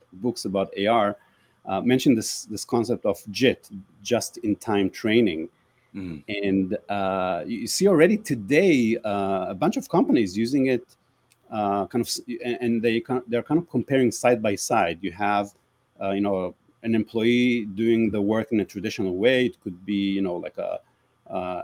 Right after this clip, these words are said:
Speaker 1: a line where they have to do different things, or maybe they have to wire things, you know, in a Boeing airplane, or, uh,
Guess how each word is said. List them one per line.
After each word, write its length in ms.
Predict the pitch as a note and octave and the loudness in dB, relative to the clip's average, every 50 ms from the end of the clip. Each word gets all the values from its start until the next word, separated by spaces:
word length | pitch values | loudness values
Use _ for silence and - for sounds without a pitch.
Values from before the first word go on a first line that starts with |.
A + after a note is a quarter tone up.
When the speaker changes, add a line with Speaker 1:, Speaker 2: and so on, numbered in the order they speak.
| - - | -10 -8
Speaker 1:
a 60 | A2+ | -6
line 380 | A2+ G#2+ G#2+ A2 A#2 A#2 A#2 A#2 | -4 0 0 2 4 4 4 4
where 120 | A2 G#2+ | 4 2
they 80 | G2 G2+ | 0 0
have 260 | F2+ A2 G2+ - _ | 0 0 -2 -2 _
to 100 | - A2+ | -10 -10
do 240 | G2 F#2 G#2+ A2 G#2+ | -8 -4 -2 -2 -2
different 360 | G2 G#2+ - - A2+ G2 - | -2 -4 -4 -4 -4 -4 -2
things, 480 | - A#2 C3 C3 C3 B2+ C3 B2 A2 G2+ | 0 0 2 4 4 4 2 2 0 -2
or 140 | F#2 G2 G2 | -2 -2 -2
maybe 200 | G#2 G2+ G2 G2+ | 0 0 -2 -2
they 120 | F#2+ G#2 | -4 -4
have 180 | F#2 - - _ | -6 -8 -12 _
to 140 | - - G#2+ | -10 -8 -6
wire 440 | G2+ G2 G#2 A2 A#2 A2+ A2+ A2+ | -4 0 2 4 4 4 4 2
things, 300 | A2 - - A#2+ A2 G2 | -2 -2 0 0 0 0
you 60 | G#2+ G#2 | 0 0
know, 160 | G2+ G2 G2 | 0 0 0
in 100 | G2 F#2+ | 0 -2
a 40 | F#2 | -2
Boeing 520 | F#2 F#2+ G#2+ A2 G#2+ G#2+ G#2 G2+ G#2 - - | -4 -6 -4 -2 -2 0 0 0 0 -2 -4
airplane, 640 | A2 A2+ A#2 - _ A#2+ A2+ A2+ A2+ A2+ A2 A2+ A2+ - _ _ _ _ _ _ _ - | -6 -6 -6 -6 _ -4 -2 0 0 0 -2 -2 -4 -6 _ _ _ _ _ _ _ -6
or, 260 | - G2+ G2+ G2 F#2+ | -2 0 2 2 2
uh, 480 | F#2+ F#2+ F#2+ F#2+ G2 - A2 - - | 2 0 0 -2 -2 -4 -8 -12 -16